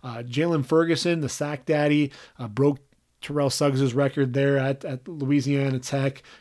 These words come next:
Going to the Ravens, third-round pick. Um, someone who I think is, is going to do a good job getting to the quarterback. Um,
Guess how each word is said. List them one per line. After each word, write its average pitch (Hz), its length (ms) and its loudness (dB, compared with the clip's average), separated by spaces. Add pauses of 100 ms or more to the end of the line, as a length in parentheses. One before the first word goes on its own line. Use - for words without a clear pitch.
Going 180 220 0
to 190 100 0
the 156 80 2
Ravens, 151 380 2
third-round 147 600 0
pick. 143 400 0 (320)
Um, 135 540 -8 (320)
someone 160 320 0
who 156 120 2
I 147 100 0
think 151 280 -4
is, 151 220 -6
is 143 160 -8
going 147 220 -4
to 127 80 -12
do 139 140 0
a 131 60 -2
good 135 180 -2
job 135 280 -2
getting 143 260 -2
to 143 120 -6
the 131 80 -4
quarterback. 135 760 -2 (340)
Um, 127 600 -6